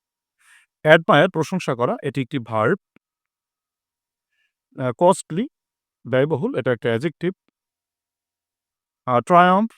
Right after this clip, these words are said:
বিজয়, এটা একটা নাউন। আর রুরাল মানে হচ্ছে গ্রামীণ, এটা একটা অ্যাডজেক্টিভ। দুই হাজার বিশ সালের প্রশ্ন আমরা সিনোনিম, অ্যান্টোনিম দুটোকেই পাচ্ছি। আহ, সিনো-, দুই হাজার বিশ সালে একটা অদ্ভুত প্রশ্ন হয়েছিল,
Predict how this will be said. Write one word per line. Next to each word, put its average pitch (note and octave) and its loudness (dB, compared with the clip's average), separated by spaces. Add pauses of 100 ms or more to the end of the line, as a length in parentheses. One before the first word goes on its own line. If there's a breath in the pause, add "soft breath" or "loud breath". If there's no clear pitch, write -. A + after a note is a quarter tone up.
বিজয়, C#3 -2
এটা C#3+ -6
একটা C#3 -6
নাউন। C3 -2 (600)
আর A2 -2 (480)
রুরাল F3+ 2 (240)
মানে B2 -4
হচ্ছে C3 -8
গ্রামীণ, B2+ -2
এটা B2+ -4
একটা F3+ -6 (180)
অ্যাডজেক্টিভ। G#2+ -8 (1080)
দুই F3+ 6
হাজার G#3+ 4
বিশ G3 -2
সালের A#3+ 0
প্রশ্ন D#3+ -4
আমরা C#3 2
সিনোনিম, E3 -2
অ্যান্টোনিম D#3 -2
দুটোকেই C3+ -4
পাচ্ছি। A#3 -4
আহ, B2 0 (280)
সিনো-, C#3+ -4
দুই C3+ 0
হাজার D3+ -2
বিশ C#3+ -4
সালে D#3 -2
একটা C#3 -4
অদ্ভুত C#3 0
প্রশ্ন C#3+ -6
হয়েছিল, B2+ -4